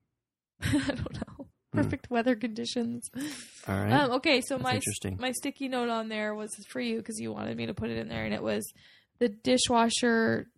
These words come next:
Speaker 1: detergent had one of those pull tab things, like, on the milk.
Speaker 2: Oh, I freaking hate those things.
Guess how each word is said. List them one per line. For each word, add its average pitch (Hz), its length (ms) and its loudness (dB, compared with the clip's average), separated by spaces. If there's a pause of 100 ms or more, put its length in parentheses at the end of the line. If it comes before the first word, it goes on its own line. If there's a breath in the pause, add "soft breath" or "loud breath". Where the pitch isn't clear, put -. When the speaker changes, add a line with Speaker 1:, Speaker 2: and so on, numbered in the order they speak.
(220)
Speaker 1:
detergent 226 580 4
had 220 260 4
one 214 120 2
of 214 80 0
those 214 140 0
pull 220 260 4
tab 220 280 0
things, 214 240 -2
like, 208 140 -2
on 208 120 0
the 202 60 -2
milk. 214 260 0
Speaker 2:
Oh, 85 260 2
I 87 60 -2
freaking 90 340 -8
hate 92 180 -4
those 90 220 -6
things. - 360 -12